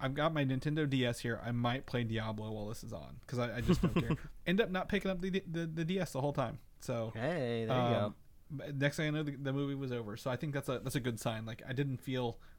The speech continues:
Speaker 1: the length of it, but it's also a cartoon movie, so it wasn't that long for that. Um, and then you, uh, looks like you gotta check out one of the, um, more controversial movies lately, um, on Netflix with Don't Look Up, and I've not seen this myself, so, uh,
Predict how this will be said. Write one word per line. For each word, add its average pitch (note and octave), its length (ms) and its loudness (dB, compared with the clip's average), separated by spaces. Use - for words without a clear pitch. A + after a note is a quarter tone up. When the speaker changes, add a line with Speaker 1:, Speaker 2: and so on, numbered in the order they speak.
Speaker 1:
the B2+ 100 4
length A2+ 300 -4
of G2 120 -4
it, F2 140 -10
but D3+ 140 2
it's D3+ 80 2
also D#3+ 200 4
a - 20 2
cartoon A2+ 340 -4
movie, G#2 220 -8
so - 100 -14
it - 40 -16
wasn't - 180 -16
that - 120 -20
long - 120 -20
for A2+ 100 -10
that. - 260 -12
Um, A#2+ 340 -4
and C3+ 80 -4
then C#3 140 -2
you, A#3+ 360 0
uh, C3 280 2
looks C3 140 -4
like D3 160 -4
you E3+ 100 -4
gotta D#3+ 220 0
check - 280 -2
out A#2+ 240 -2
one A#2+ 180 -2
of A#2 180 -4
the, A2+ 240 -4
um, A2 300 -8
more B2+ 180 -2
controversial B2+ 640 -2
movies G#2+ 380 -4
lately, A2 340 -6
um, A#2 560 -2
on B2+ 220 -2
Netflix A#2+ 600 -4
with A#2+ 160 -8
Don't C3 200 0
Look B2 160 -2
Up, F3 160 6
and D3 80 0
I've E3+ 140 4
not F3 180 -2
seen C#3 140 0
this A#2+ 140 -4
myself, A#2 460 -2
so, A2+ 380 -6
uh, A#2 220 -8